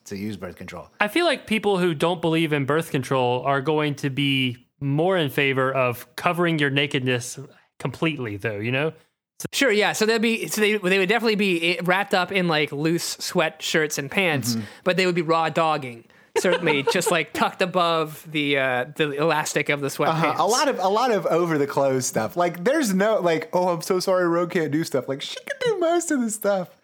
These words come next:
Speaker 1: She can still probably do enough stuff to get in trouble at a Bible camp. She could do enough stuff to, like, get kicked off of the school bus. Like, she, like, she's still probably fine. <laughs>
Speaker 3: She could, she, Rogue could get kicked out of the debate team. You know what I'm saying?
Speaker 1: Rogue, Rogue could be asked to never come back to the Orlando trip.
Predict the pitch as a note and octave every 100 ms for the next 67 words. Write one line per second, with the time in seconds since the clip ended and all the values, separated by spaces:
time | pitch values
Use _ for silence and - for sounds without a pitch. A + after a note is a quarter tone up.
0 | - - E4+ G4+ G#4 D#4+ E4 C4 B3 A3+
1 | G#3 F#3+ F#3 - E3 D#3+ D#3 C#3+ D3+ C3+
2 | B2 A2 G#2+ A#3+ B3+ A3+ A#3 A3 G#3 G3
3 | - F#3 E3+ D#3+ D3 - C#3 B2 A#2+ A2
4 | A#2 A2 C3 G#2+ A2 G#2 G2+ - A#3 A3
5 | G3+ F#3+ F3+ E3+ E3 C3+ C#4+ D#4 C4+ A#3
6 | A3+ F4 - F4+ B3 G#3+ E3+ C#3 C#3+ A2+
7 | F2 - G4+ D#4 B3+ G4 D4 E4 G4 G4+
8 | B3+ A3 A3+ G3 F3 D#3 D3+ E3 D3+ C#3
9 | A#2 C#3+ D#3+ F3 G#3 G3+ G3 G3 - A4+
10 | A#4+ A#4+ F#4+ - F#4 F#4+ G#4+ G#4 F4 C#4
11 | B3+ A#3 A#3+ - G#3+ F3+ F#3 G3+ G3 G3+
12 | D#3+ E3+ D#3 D#3+ D#3 C#3+ C#3 C#3+ C3 A2+
13 | A#2+ A2+